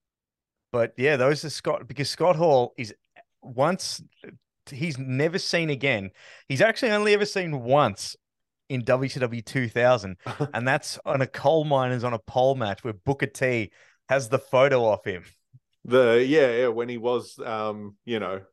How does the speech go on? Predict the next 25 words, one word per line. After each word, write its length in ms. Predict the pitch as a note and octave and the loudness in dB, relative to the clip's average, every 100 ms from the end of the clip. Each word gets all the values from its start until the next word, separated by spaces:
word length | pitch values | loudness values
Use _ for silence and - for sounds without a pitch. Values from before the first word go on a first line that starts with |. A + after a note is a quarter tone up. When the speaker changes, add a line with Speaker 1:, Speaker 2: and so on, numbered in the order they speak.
| _ | _
Speaker 2:
away 460 | A2 G2+ G#2+ A2 G#2 | 0 2 2 0 -4
for 260 | - G#2 G2 | -6 -2 -2
reasons 680 | G2 G2+ G#2 G2+ G2 G2+ - | -2 -4 -4 -8 -12 -14 -10
or 120 | F#2+ | -8
whatever. 340 | G2+ G#2 G2+ A2+ | -6 -8 -10 -6
Speaker 1:
Yeah, 200 | C3 E2+ _ _ _ _ | -4 -6 _ _ _ _
yeah, 200 | C3 A2+ - | -2 -2 -2
and 260 | A#2 B2+ | -4 -2
then 480 | C#3+ C#3+ C#3 C#3 - C3+ | 0 0 -2 -6 -10 -4
there 200 | B2+ C3+ | -2 -2
is, 140 | A#2+ | -4
and 400 | - B2+ B2 A#2+ | -8 -8 -8 -8
mid-June, 880 | A#2 C#3+ F3 A2+ G#2+ C#3+ D3 A#2+ F#2 _ _ _ _ _ - | -8 -8 -8 -8 -4 -2 0 -2 -6 _ _ _ _ _ -10
it's 180 | A2+ | -6
where 140 | B2+ A#2+ | -2 -2
Goldberg, 840 | G#2 A2+ B2 A#2 A#2 G#2+ G#2 F#2 _ | 2 2 2 2 4 4 0 -6 _
uh, 240 | G2+ G2+ G2+ | -2 -2 -2
there's 180 | A#2+ A2+ | -4 -8
a 60 | - | -10
custody 440 | - C#3+ - B2 A#2 | -8 -8 -6 -8 -8
for 100 | A2+ | -8
Scott 340 | - - A#2+ | -8 0 0
Hall 240 | G#2+ B2 A#2+ | 2 0 0
match 460 | G2 D#2+ - - _ _ _ _ _ _ | -4 -6 -14 -18 _ _ _ _ _ _
where 640 | G#2 A#2 A2+ A2 G#2+ A2 | -4 0 2 4 4 2